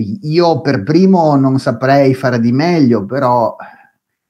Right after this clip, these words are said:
lasciano molto il tempo che trovano le risposte, quindi c'è anche persino spazio per <laughs> pro-, propalare una teoria alternativa che sarebbe definitiva, sperabilmente.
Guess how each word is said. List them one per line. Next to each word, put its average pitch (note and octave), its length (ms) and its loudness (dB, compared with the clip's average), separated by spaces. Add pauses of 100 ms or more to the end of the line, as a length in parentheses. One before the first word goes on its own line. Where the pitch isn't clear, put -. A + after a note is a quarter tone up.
(680)
lasciano A2 800 -4
molto C#3 380 0
il A#2+ 60 -6
tempo A#2 240 -4
che G#2 140 -8
trovano G#2+ 420 -4
le F#2+ 120 -6
risposte, - 640 -20
quindi G2+ 640 -4
c'è - 140 -8
anche D#3+ 200 0
persino C3+ 380 -4
spazio B2+ 640 -4
per A#2 240 -4
<laughs> - 800 -12
pro-, - 320 -2 (580)
propalare F3 920 0
una D3 340 -4 (680)
teoria G3 380 2
alternativa F#3 840 2
che C#3+ 100 -2
sarebbe C#3+ 680 -2 (280)
definitiva, F#3 800 0
sperabilmente. A2 920 -10